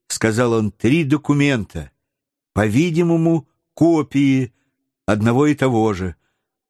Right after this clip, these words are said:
Один написан по-английски, второй по-французски и третий по-немецки. Несколько уцелевших слов не допускают в этом сомнения".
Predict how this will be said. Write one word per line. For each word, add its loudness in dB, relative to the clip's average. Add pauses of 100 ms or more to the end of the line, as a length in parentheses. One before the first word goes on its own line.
(120)
Один 0
написан -2
по-английски, -2 (500)
второй 0
по-французски -4 (520)
и 0
третий 0
по-немецки. -2 (1040)
Несколько -2
уцелевших -2
слов -2
не 0
допускают -2
в -4
этом -2
сомнения". 0